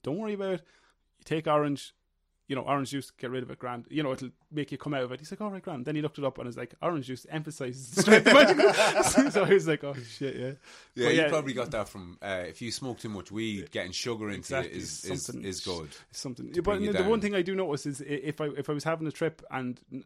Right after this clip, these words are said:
Speaker 1: not that I've ever, I've only had one or two bad ones, but w-, one, um, if you drink alcohol, it seems to just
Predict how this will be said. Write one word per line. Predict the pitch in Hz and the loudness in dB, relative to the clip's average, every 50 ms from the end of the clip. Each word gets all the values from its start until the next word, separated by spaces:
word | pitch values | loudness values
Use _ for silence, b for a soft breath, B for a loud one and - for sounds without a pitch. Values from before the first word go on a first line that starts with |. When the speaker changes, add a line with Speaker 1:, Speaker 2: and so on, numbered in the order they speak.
| - 160 143 | -16 -14 -8
Speaker 1:
not | 139 135 139 - | -6 -6 -4 -4
that | - 127 | -4 -4
I've | 131 127 135 | -4 -2 -2
ever, | 131 123 127 - - | -2 -2 -4 -4 -4
I've | 127 135 135 | -4 -4 -4
only | 151 156 135 | -4 -4 -4
had | 131 123 | -4 -4
one | 131 139 127 | -6 -6 -6
or | 123 | -8
two | - 135 | -8 -6
bad | 117 135 127 120 | -4 -4 -4 -4
ones, | 123 120 117 | -6 -8 -10
but | 127 | -12
w-, | 131 131 - - B B B B B B B | -14 -16 -16 -20 B B B B B B B
one, | B 156 156 165 165 160 156 151 143 117 - - _ | B -4 -2 -2 -2 -2 -2 -4 -6 -8 -12 -10 _
um, | - 127 127 123 123 123 123 - _ _ _ _ | -4 -4 -2 -2 -4 -6 -8 -10 _ _ _ _
if | - 131 - 143 | -16 -12 -8 -8
you | 135 | -8
drink | - 160 156 - | -6 -6 -6 -6
alcohol, | 147 151 156 151 - 127 123 120 117 117 _ | -4 -4 -4 -4 -6 -6 -6 -6 -8 -10 _
it | - 127 - - | -18 -18 -18 -14
seems | - 147 139 135 131 - | -10 -10 -8 -8 -10 -12
to | - 113 | -14 -10
just | 120 127 123 - - - - - - _ | -8 -8 -8 -8 -12 -18 -20 -20 -20 _